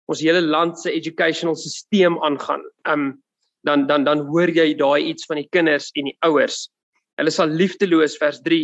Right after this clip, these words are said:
en onversoenlik wees, kwaadpraters, bandeloos en wreed, sonder liefde vir die goeie. Hulle sal verraaiers wees, roekeloos en hooghartig.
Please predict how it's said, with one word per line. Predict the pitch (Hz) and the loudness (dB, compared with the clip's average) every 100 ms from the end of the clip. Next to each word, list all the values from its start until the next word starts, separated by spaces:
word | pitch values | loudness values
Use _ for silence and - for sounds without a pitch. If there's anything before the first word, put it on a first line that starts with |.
| 160 | 0
en | 156 170 | -4 -2
onversoenlik | 165 160 170 - - 208 185 170 | -4 -4 -8 -8 0 4 4 2
wees, | 143 135 - | -2 -2 0
kwaadpraters, | 180 175 175 175 151 151 147 139 - | 2 2 2 2 2 2 -4 -6 -2
bandeloos | 143 165 160 156 - | 0 0 0 -2 -2
en | 143 127 | -8 -4
wreed, | 143 143 131 _ _ _ _ _ - | 0 0 0 _ _ _ _ _ -8
sonder | - 185 180 | 0 2 2
liefde | 160 156 - 170 | 2 -2 0 -4
vir | 165 156 | -2 -8
die | |
goeie. | - - 175 147 123 - _ _ _ _ - | -8 -4 0 0 -2 -10 _ _ _ _ -8
Hulle | 151 156 | -2 0
sal | 170 160 | 0 0
verraaiers | 170 151 156 180 180 156 | 0 2 4 4 0 -2
wees, | 143 139 | -6 -6
roekeloos | 147 175 185 165 160 160 | -4 0 2 2 0 -2
en | 151 | -4
hooghartig. | 147 131 135 - 131 | -2 -2 -2 -4 -12